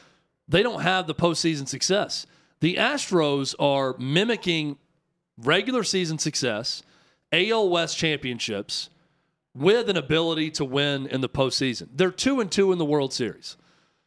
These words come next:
And maybe we look at it and say, you know, they're not quite a dynasty because they've won two in those seven years. Well, they might win another one this year.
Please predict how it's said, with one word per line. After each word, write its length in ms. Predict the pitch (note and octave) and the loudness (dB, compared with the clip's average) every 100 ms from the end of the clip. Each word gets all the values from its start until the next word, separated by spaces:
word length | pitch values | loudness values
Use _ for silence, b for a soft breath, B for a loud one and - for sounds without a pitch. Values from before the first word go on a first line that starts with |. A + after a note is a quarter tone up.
| - | -2
And 120 | D3 | 2
maybe 180 | F#3 A#3 | 2 2
we 160 | G3 | 2
look 240 | F3+ F3+ F3 | 4 4 2
at 220 | D#3+ D3+ | 2 2
it 120 | D3+ | -2
and 140 | C3 C3 | -4 -2
say, 240 | D3 C3+ | 0 0
you 160 | C3+ F3 | 0 0
know, 120 | E3 | 0
they're 120 | D3 | 0
not 240 | D3+ D#3+ | 0 -2
quite 560 | - - - D3+ E3+ E3 | -4 -10 -2 0 2 0
a 60 | C#3+ | 0
dynasty 800 | C3+ B2+ C3 B2 - B2+ A#2+ A2+ b b b _ | -2 0 -2 -2 -2 0 -2 -4 b b b _
because 280 | C3+ - D#3 | -2 0 2
they've 220 | D3+ D3 | 2 0
won 240 | B2+ C#3+ B2 | 0 0 -2
two 360 | - F#3+ F#3 | 0 4 4
in 80 | C#3+ | 2
those 200 | C#3 B2+ | 0 0
seven 360 | - C#3 B2 A#2+ | 0 0 -2 -2
years. 360 | A#2 E2+ - | -4 -4 -4
Well, 320 | A2+ C#3 D#3+ A#2+ | 0 2 2 0
they 140 | C#3+ | 0
might 240 | C#3+ D#3+ E3+ | 2 0 2
win 120 | F3+ | 0
another 260 | D#3+ D#3 | 2 2
one 100 | E3 | 2
this 220 | D#3+ C#3+ - | 0 -2 -2
year. 260 | G#2 B2 | -2 -4